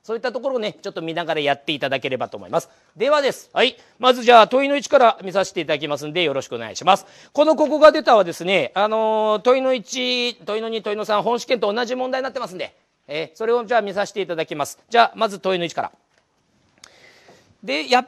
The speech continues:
ぱりですね、これあの、まあ、結果論ではありますが、民法からやるのはやめた方がいいですね。うん、あの、問題はやっぱり行法とか制限とか、これ取れるところからやるっていうのはもう鉄則なんで。うん、どうもね、やっぱりね、あの、あんまりやる気がない方とか、あんまり情報が入ってない方だと、問いの一からやっちゃうんですよね。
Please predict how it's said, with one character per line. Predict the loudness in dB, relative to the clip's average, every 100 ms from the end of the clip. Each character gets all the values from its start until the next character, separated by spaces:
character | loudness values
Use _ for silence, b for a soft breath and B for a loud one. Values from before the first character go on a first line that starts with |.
| 2
ぱ | 2
り | 2
で | 0
す | -2
ね、 | -2 0 0
こ | -2
れ | -2
あ | 0
の、 | 0 0 -2 -6
ま | -10
あ、 |
結 | -6 -6
果 | -2 -4
論 | -4
で | -4
は | -4
あ |
り |
ま | -6
す | -8 2
が、 | 4 4 b _
民 | -8 -8
法 | -6 -4
か | -4
ら | -4
や | -2
る | -2
の | -4
は |
や | -8 -12
め | -14
た | -14
方 |
が | -14
い |
い | -16
で |
す | -20
ね。 | -20 _ _ _ _ _
う | -20 -18 -16
ん、 | -12
あ |
の、 | -12
問 | -8 -8 0
題 | 2 2
は |
や | 0
っ |
ぱ | -2 -6
り |
行 | -4 -4
法 | -4
と | -6
か | -10
制 | -10 -8
限 | -8 -10
と | -2
か、 | 0 0 B B
こ | -16
れ | -6
取 | -2
れ | -2
る |
と | -2
こ | -4
ろ | -4
か | -4
ら |
や | -6
る | -6
っ | -8
て |
い | 2
う |
の |
は | 4 4 -2 -18
も |
う |
鉄 | -8 -8 -6
則 | -10 -10
な | -10
ん |
で。 | -14 -20 _ _ _ _
う | -12 -10
ん、 | -4
ど | -2
う |
も | -2
ね、 | -4 -4
や | -4
っ |
ぱ | -4
り | -6
ね、 | -2 -2 b b
あ | -8
の、 | -6 -4
あ |
ん | -4
ま | -2
り |
や | -2
る | -2
気 | -6
が | -6
な | -4
い |
方 | -4 -6
と | -6
か、 | 0
あ | 2
ん |
ま | 2
り | -4
情 | -4 -4
報 | -4
が | -6
入 |
っ | -6
て |
な | -8
い | -6
方 | -6 -6
だ |
と、 | -10
問 | -6 -4 -4
い |
の |
一 | -6 -8
か | -8
ら |
や | -8
っ |
ち | -10
ゃ |
う | -14
ん |
で |
す |
よ |
ね。 | -18